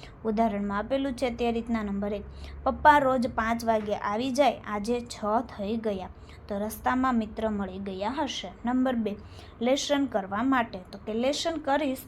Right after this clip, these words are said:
તો જ રમવા જઈશ. ચાલો, ત્યાર પછી આપણે આગળ જોઈએ પ્રશ્ન નંબર પાંચ.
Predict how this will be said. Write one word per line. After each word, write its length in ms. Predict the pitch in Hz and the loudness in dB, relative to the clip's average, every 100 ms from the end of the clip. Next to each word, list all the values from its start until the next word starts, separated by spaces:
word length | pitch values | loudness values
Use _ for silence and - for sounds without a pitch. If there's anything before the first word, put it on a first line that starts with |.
| - | 2
તો 160 | 277 | 4
જ 120 | 285 277 | 6 2
રમવા 420 | 214 202 220 381 349 233 | 2 2 4 2 0 -6
જઈશ. 460 | 220 185 - - - - - - - - - - - - - | -6 -6 -10 -12 -14 -18 -20 -20 -18 -16 -16 -16 -18 -12 -4
ચાલો, 220 | 208 180 - - - - | -4 -6 -14 -18 -10 2
ત્યાર 140 | 294 | 6
પછી 260 | 285 311 311 | 6 6 4
આપણે 200 | 302 294 | 6 2
આગળ 260 | 285 285 | 6 6
જોઈએ 280 | 262 277 277 | 6 6 4
પ્રશ્ન 380 | 254 247 262 240 | 2 -4 0 2
નંબર 240 | 226 208 | 2 0
પાંચ. 400 | 208 233 226 233 | 2 2 2 -2